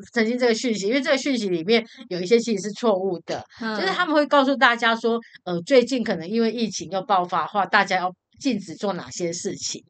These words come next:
Speaker 2: 是。
Speaker 1: 那当然他其中有提到，分可能大概分成几种，他就会提醒你说，严-，严禁进入公共场所啊，不要将食物外带啊，用餐环境尽量在户外啊，坐-，少坐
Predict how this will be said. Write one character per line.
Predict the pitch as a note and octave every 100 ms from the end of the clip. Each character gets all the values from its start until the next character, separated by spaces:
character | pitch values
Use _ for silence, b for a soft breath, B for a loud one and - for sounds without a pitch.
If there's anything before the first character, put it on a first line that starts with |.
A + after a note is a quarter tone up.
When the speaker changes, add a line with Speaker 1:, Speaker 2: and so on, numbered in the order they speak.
| B B
Speaker 2:
是。 | G#3+
Speaker 1:
那 | D4 D#4
当 | D#4
然 | A#3+
他 | C#4
其 | C4+ A#3
中 | B3
有 | B3 F3+
提 | F#3+
到， | F3+ G#3+ G3+ _
分 | - C4
可 | A3+
能 | F3+ -
大 | - A#3
概 | A3
分 | A3
成 | G#3 F3
几 | - E3
种， | F3 F#3
他 |
就 | G#3+
会 | A#3
提 | A3
醒 | - G#3+
你 | E3
说， | - G3+ G3 B B B _ -
严-， | A3 G#3 G#3 - - -
严 | A3+ A3 A#3
禁 | D#4 C4 A#3+
进 | C4+ A#3
入 | A#3+ G#3+
公 | A3 G#3+
共 | G#3+
场 | G3+ E3+ F#3+
所 | G3+ F3+ D#3
啊， | D#3 D3+ D3+ -
不 | F3+
要 | G#3
将 | G3+ G#3 G3+
食 | G3+ - F3+
物 | F#3+
外 | G3 F#3
带 | F3 G3 F3 D#3+
啊， | D#3 D3 C#3+ D3 B B
用 | C#4+ B3
餐 | B3 A#3+
环 | G#3+ F3
境 | A3 G3
尽 | G3
量 | G3 F#3
在 | F#3
户 | F#3+ F#3+ F3
外 | F#3+ E3+ D#3
啊， | D3+ C3+ D3+
坐-， | - G#3+ F3+ E3+ E3+
少 | E3+ E3
坐 | F3 G#3+